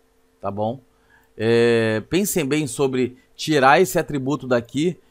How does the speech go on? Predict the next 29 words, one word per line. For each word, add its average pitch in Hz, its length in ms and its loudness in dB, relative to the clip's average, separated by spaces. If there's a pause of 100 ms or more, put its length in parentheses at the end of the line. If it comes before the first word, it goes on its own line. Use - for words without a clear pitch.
(120)
e 127 80 -6
colocar 156 400 2
aqui. 147 380 -2 (1000)
Porque 117 440 -2 (280)
quinze 202 300 0
por 160 180 -8
cento 170 220 -6
de 139 160 -8
índice 139 180 -8
de 143 60 -14
defe-, 139 360 -4
de, 120 400 -2
de 113 120 -4
acerto 123 440 -4
pra 117 160 -14
um 143 120 -6
guarda 127 500 2
é 107 100 -6
coisa 139 320 -6
pra 139 220 -6
caramba. 123 600 -2 (520)
É 120 100 -4
muita 135 440 -2
coisa. 127 240 0
Pra 113 100 -14
vocês 120 180 -12
terem 151 180 -4
uma 127 140 -2
ideia, 120 400 2